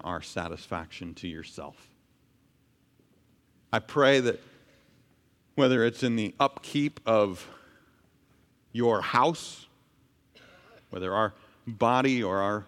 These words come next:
local body here of believers, that I, we would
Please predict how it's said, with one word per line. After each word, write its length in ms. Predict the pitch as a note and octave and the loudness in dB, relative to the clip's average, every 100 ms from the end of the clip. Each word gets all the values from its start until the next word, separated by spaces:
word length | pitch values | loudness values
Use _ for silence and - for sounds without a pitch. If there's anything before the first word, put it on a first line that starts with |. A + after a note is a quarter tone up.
| - | -4
local 420 | A#2 B2+ B2+ A#2+ | 0 0 0 -6
body 480 | G#2 G#2+ A#2 B2 A2+ | 0 0 2 -2 -6
here 480 | - - A#2 A#2+ A#2 A#2 - | -10 -8 -6 -6 -10 -16 -12
of 180 | F#2+ F#2+ | -12 -8
believers, 720 | F#2 G#2+ A2 A#2+ A2 - - _ _ _ _ _ _ _ _ _ _ _ _ _ _ | -4 -4 -4 -6 -10 -16 -20 _ _ _ _ _ _ _ _ _ _ _ _ _ _
that 120 | G#2 | -2
I, 180 | G#2 G2+ - _ _ _ - | 0 0 -4 _ _ _ 2
we 180 | C3 | 4
would 400 | B2 C3 C3+ A#2 | 4 6 6 4